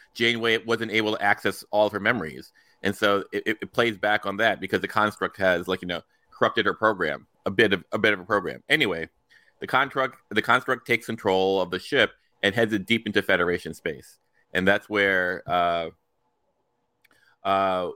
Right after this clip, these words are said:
we end the, uh, episode. Right? Am I, am I mistaken in that?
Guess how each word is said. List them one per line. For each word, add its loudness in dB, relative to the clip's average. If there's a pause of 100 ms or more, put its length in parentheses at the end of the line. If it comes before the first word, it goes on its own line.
we -2
end 0
the, -2
uh, 0 (200)
episode. -4 (1800)
Right? 2 (120)
Am -4
I, 0
am -2
I 2
mistaken -4
in -2
that? -2